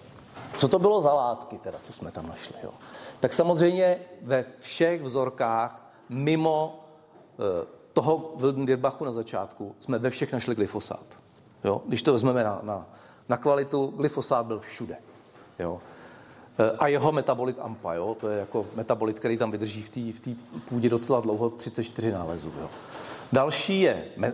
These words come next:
metazachlor, což je selektivní herbicid, který se používá teda hodně do řepky, ale i do řepy, jo? Tak ten byl jako druhej, pětadvacet nálezů. Pak fluazifob, eh, selektivní herbicid na jednoděložný, který se používá v lesnictví, zemědělství.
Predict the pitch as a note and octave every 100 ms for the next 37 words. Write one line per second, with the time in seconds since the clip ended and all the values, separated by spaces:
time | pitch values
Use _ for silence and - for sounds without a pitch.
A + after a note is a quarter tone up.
0 | - - A#2 C3 C#3+ - D#3 D#3 E3 E3
1 | D3 - D3 D3+ C#3+ E3+ D#3 C3+ C3 C#3
2 | C3+ D#3+ D#3 - - - - - - -
3 | _ - A#2 C3 E3 C3 A#2+ B2+ C#3+ C#3
4 | D#3+ C3+ C#3 D3 A2 A#2+ - A#2 A2 B2
5 | C3 C3+ A2+ G#2 - D2+ - - - -
6 | - F#2 F#2+ B2 - C3+ C#3 C#3 D#3+ B2
7 | A#2 A#2 A#2 A2+ A#2 A2 - F#2+ G#2 F#2
8 | F#2 E2 D#2+ - - - - - C3 -
9 | C#3+ D3 D#3 D#3+ - D#3+ D#3 - - -
10 | - - _ _ - - B1 - - D3
11 | C#3+ D#3+ D#3 C#3+ D3 D3 - G#2+ A#2 C3+
12 | C#3 D3 C#3+ D3 C#3+ D3 C#3 C3 C3 C3+
13 | A#2+ B2+ B2+ B2+ A#2 - B2+ - G2+ F#2+
14 | A2+ C3 C3 - C#3 C3+